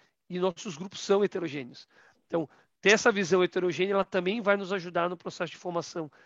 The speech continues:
tanto de liderança quanto de gestão de pessoas. Pessoal, agradeço a todos. É, nos vemos na próxima terça-feira, às sete e meia. Muito obrigado e até lá. Não esqueçam de nos seguir, hein? Grupo G P,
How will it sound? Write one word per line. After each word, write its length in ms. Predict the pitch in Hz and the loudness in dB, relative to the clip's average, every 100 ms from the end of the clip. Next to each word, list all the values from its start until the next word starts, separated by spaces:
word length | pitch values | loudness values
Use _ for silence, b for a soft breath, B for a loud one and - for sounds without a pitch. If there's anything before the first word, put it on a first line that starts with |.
| b b | b b
tanto 220 | - 180 170 | -2 -2 -2
de 120 | 190 | -4
liderança 520 | 180 175 175 165 175 | 0 2 2 -2 -8
quanto 240 | 180 180 | -8 -12
de 80 | - | -10
gestão 260 | 170 - 160 | -12 -10 -14
de 80 | - | -10
pessoas. 480 | 185 - 139 - _ b b b b b | -12 -12 -16 -20 _ b b b b b
Pessoal, 540 | 180 - 226 226 135 _ _ | -4 8 10 10 6 _ _
agradeço 460 | 175 185 190 208 208 | 0 4 4 4 0
a 20 | |
todos. 580 | - 208 226 226 - - _ _ _ - | 2 4 4 2 -8 -16 _ _ _ 4
É, 340 | 175 185 156 - _ _ _ | 8 8 4 -4 _ _ _
nos 220 | 180 180 | -6 4
vemos 240 | 220 247 220 | 6 6 4
na 100 | 208 | 4
próxima 400 | 226 226 214 190 | 4 2 2 -2
terça-feira, 540 | 208 185 - 202 208 | -2 -6 2 4 6
às 80 | 185 | 4
sete 240 | 196 - | 0 -2
e 40 | 170 | 2
meia. 380 | 185 214 220 - _ _ _ _ _ _ _ 190 | 4 4 4 -4 _ _ _ _ _ _ _ -6
Muito 180 | 202 | 0
obrigado 640 | 214 214 196 208 214 220 240 _ - | 4 6 8 10 8 4 -8 _ -2
e 260 | 185 202 180 | 0 0 0
até 260 | 175 208 | 2 4
lá. 260 | 180 143 - _ | 4 2 -2 _
Não 140 | 180 214 | 0 0
esqueçam 420 | - 226 226 220 | 6 6 6 2
de 140 | 202 | -2
nos 140 | 220 - | -2 -2
seguir, 380 | 208 208 202 | -2 0 2
hein? 140 | 202 214 _ - | 2 -2 _ -12
Grupo 320 | 175 220 226 | -10 -4 2
G 140 | 214 | 2
P, 320 | - 208 147 | 4 4 2